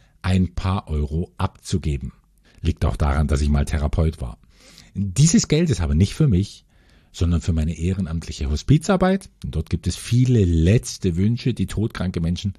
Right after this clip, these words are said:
oft haben und die sie sich nicht leisten können. So eine letzte Wunschaktion hat sich vor ein paar Wochen wieder ergeben. Ein paar Zeitungen haben darüber berichtet. Deswegen gibt's auch davon einen Link in den Shownotes.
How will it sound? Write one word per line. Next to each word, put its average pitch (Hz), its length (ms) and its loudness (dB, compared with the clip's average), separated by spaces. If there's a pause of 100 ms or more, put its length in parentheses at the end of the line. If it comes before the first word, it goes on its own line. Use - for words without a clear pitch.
(160)
oft - 280 -4
haben 78 320 0
und 135 240 -2
die 73 100 -6
sie 80 140 -8
sich - 360 -10 (360)
nicht 151 500 4
leisten 67 440 -6
können. 65 280 -4 (540)
So 185 220 4
eine 180 240 4
letzte 123 440 2
Wunschaktion 107 840 0 (440)
hat - 140 -2
sich - 160 -4
vor 95 120 0
ein 87 80 0
paar 82 200 -2
Wochen 127 260 -2
wieder 76 160 -2
ergeben. 73 400 -2
Ein 82 120 -2
paar 78 160 -2
Zeitungen 87 480 -2
haben 71 120 -6
darüber 71 300 -6
berichtet. 92 440 0 (380)
Deswegen 87 300 2
gibt's 82 220 0
auch 82 120 0
davon 92 320 2
einen 87 280 2
Link 78 300 2
in 101 160 0
den 90 140 2
Shownotes. 87 600 2